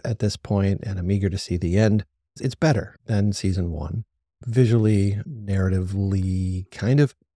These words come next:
And, you know, actors are getting more comfortable in their roles. I do think that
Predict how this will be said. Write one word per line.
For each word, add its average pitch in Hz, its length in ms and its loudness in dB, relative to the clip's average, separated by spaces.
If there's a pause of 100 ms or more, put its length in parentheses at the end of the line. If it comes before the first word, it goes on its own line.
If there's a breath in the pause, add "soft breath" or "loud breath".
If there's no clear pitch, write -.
(140)
And, 104 560 0
you 113 120 -4
know, 107 120 -2
actors 98 420 0
are 95 100 2
getting 95 260 0
more 87 120 0
comfortable 80 480 -4
in 78 120 -2
their 76 140 -2
roles. 101 460 2 (800)
I 113 160 -2
do 104 180 2
think - 480 -4 (120)
that 95 560 -6